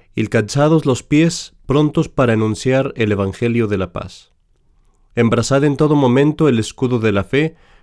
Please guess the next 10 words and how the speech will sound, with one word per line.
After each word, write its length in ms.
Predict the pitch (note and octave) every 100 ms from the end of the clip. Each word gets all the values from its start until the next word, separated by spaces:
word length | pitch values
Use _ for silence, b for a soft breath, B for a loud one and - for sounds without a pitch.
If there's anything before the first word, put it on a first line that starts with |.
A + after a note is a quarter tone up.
| b
con 200 | B2 G#2+
que 100 | A#2+
podáis 420 | A#2+ A2+ D3+ D#3+
hacer 340 | - A#2+ C#3
inútiles 600 | B2 C3+ D#3+ D3+ D3 C3+ -
los 240 | A2+ A2
encendidos 580 | B2 A#2+ A#2+ C#3+ D3 A#2
dardos 520 | A#2 A#2+ B2+ A#2+ -
del 260 | A2 G2+ F#2
maligno. 640 | G2 G2 G#2 G2 F#2+ -